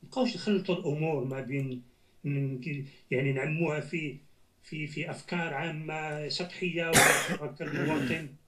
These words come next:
هذه كذلك، هذا خلل يعتبر. يعني، آه، إحنا بطبعنا مسلمين ج-، جزائريين.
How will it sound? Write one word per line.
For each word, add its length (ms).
هذه 140
كذلك، 520
هذا 160
خلل 460
يعتبر. 420
يعني، 340
آه، 500
إحنا 200
بطبعنا 560
مسلمين 440
ج-، 180
جزائريين. 600